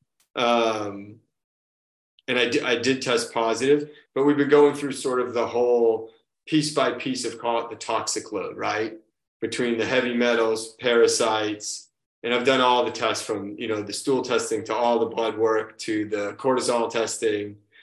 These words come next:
Um, and so we've been making our way through that. Um, and then the other part is I did go out to Idaho and I did Lyme Stop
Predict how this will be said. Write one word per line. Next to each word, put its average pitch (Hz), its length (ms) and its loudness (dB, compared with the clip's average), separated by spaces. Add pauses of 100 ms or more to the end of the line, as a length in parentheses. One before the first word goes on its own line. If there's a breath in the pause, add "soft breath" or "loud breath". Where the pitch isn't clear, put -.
(300 soft breath)
Um, 104 580 -4
and 127 100 -6
so 127 160 0
we've 123 260 -4
been 113 140 -4
making 117 320 0
our 107 160 -4
way 101 500 -6 (640)
through 120 280 -2
that. 98 500 0 (500)
Um, 107 440 -4
and 120 120 -4
then 123 100 -2
the 127 120 -2
other 131 220 0
part 113 240 0
is 110 120 -2
I 113 120 4
did 123 240 -6
go 113 180 4
out 107 180 -2
to - 220 -6
Idaho 107 380 -2
and 104 80 -8
I 104 40 -8
did 104 200 -6
Lyme 104 320 -4
Stop 90 460 -8